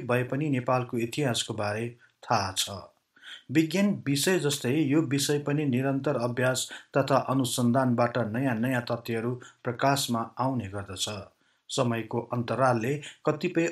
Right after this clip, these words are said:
अधुरा इतिहासहरूलाई सहयोग पुग्ने गरी नयाँ नयाँ प्रमाणहरू फेला परिरहेका हुन्छन्। यसै सन्दर्भमा नेपालको इतिहासमा पनि भिन्न भिन्न कालमा विभिन्न स्रोतहरूबाट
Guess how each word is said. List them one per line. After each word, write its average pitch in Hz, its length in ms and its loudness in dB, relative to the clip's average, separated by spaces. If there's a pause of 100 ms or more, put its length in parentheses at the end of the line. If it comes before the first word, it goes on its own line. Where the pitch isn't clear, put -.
अधुरा 139 420 4
इतिहासहरूलाई 127 840 0 (220)
सहयोग 139 380 4 (120)
पुग्ने 135 320 2
गरी 123 220 2 (340)
नयाँ 135 220 6
नयाँ 123 300 2
प्रमाणहरू 113 600 0
फेला 110 300 -2 (400)
परिरहेका 104 520 0
हुन्छन्। 98 380 -4 (840)
यसै 175 280 8
सन्दर्भमा 131 640 2 (100)
नेपालको 156 540 2
इतिहासमा 135 600 0
पनि 120 260 -2 (360)
भिन्न 156 280 4 (140)
भिन्न 156 280 2
कालमा 123 420 2 (160)
विभिन्न 160 440 2 (100)
स्रोतहरूबाट 120 720 0